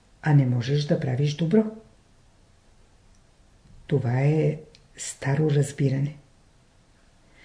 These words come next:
Ще се откажеш от старото и ще служиш на новото, в което доброто е основа на живота.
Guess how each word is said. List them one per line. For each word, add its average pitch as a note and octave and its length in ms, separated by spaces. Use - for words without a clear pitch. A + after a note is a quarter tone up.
Ще - 260
се D3+ 160
откажеш D3 960
от D3+ 200
старото F3+ 760
и F#3 120
ще D3 260
служиш D3 580
на B2+ 220
новото, D3+ 720
в - 140
което F3+ 760
доброто C#3+ 840
е E3 180
основа C#3 680
на C#3+ 140
живота. B2+ 500